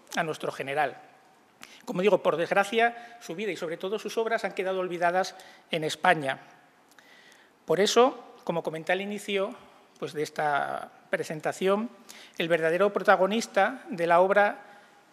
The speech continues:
es la vida y sobre todo las obras de Arroquia.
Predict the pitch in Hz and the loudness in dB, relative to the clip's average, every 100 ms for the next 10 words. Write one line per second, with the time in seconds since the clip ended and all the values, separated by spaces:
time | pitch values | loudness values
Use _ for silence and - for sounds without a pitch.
0 | - 190 190 185 202 208 180 156 - 180 | -8 0 2 2 2 -2 -4 -4 -4 0
1 | 190 233 - 196 160 175 170 180 - 156 | 0 -2 -6 -2 -2 -2 0 0 0 -2
2 | 147 151 - 131 | 0 -2 -4 -10